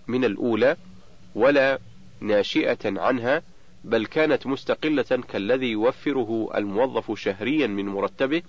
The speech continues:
وكإرث أو هبة أو أجور عقار مثلاً،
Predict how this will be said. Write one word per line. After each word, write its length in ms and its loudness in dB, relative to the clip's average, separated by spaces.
وكإرث 680 0
أو 220 0
هبة 540 -2
أو 280 0
أجور 340 0
عقار 520 2
مثلاً، 500 0